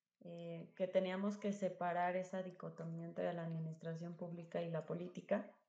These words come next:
pero aquí yo me cuestiono, eh, ¿cuál estará encima so-, de, de, de cuál, ¿no? Si la administración pública de la política o viceversa,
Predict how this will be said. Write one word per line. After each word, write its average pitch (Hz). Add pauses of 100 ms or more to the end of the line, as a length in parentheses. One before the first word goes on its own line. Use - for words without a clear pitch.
(420)
pero 214
aquí 208
yo 220
me 220
cuestiono, 214 (840)
eh, 180 (120)
¿cuál 254
estará 226
encima 226 (440)
so-, 196
de, 180
de, 185 (240)
de -
cuál, 175
¿no? 226
Si 208
la 190
administración 190
pública 214
de 175
la 170
política 220 (480)
o 190
viceversa, 214